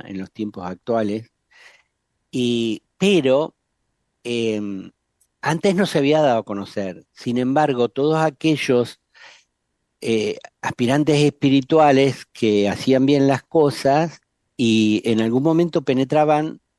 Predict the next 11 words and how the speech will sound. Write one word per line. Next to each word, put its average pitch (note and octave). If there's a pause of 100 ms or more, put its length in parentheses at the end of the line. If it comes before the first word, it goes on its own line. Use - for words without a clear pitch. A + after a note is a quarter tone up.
(120)
en A2+
las A2+
ramas D3+
y A2+
tomaban C3
contacto C#3
con G#2+
el G#2+
maestro, D3 (760)
el A#2+
maestro C#3